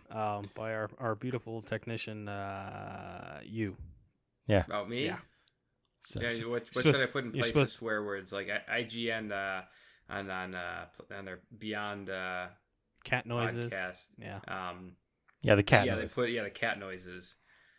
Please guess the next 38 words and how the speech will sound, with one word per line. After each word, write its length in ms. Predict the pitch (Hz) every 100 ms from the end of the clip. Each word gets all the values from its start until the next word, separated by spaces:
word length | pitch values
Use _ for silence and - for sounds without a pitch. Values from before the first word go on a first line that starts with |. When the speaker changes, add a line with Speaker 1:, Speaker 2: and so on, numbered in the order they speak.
| _
Speaker 3:
which 140 | - 107
is 100 | 120
actually 300 | 113 - 113
pretty 240 | 110 95
funny, 300 | - 107 95
or, 60 | 98
like, 160 | 101
the 140 | 101 98
animal 300 | 101 92 92
noises, 600 | 87 87 87 90 87 -
which, 300 | 95 92 -
you 80 | 101
know, 140 | 95 92
for 220 | - 98
a 40 | 90 -
few 140 | 120
episodes 340 | 107 - 113 101
that, 120 | 101 - - _ _ _ -
you 120 | 101
know, 80 | 98
that 100 | 95
I 20 |
listened 300 | 98 98 95 -
to, 100 | 92
is, 240 | 90 95
is 40 |
actually 300 | 95 92 -
pretty 220 | 87 92 85
hilarious. 580 | 87 85 85 90 - - _ _
Speaker 2:
We 340 | - - - 131
Speaker 1:
How 60 |
Speaker 2:
gotta 80 | 151
Speaker 1:
about 180 | 127 151
Speaker 2:
get, 40 | 135
Speaker 1:
a 40 |
Speaker 2:
like, 180 | 113 -
cow 260 | - 123 113
sounds. 600 | - 101 98 98 -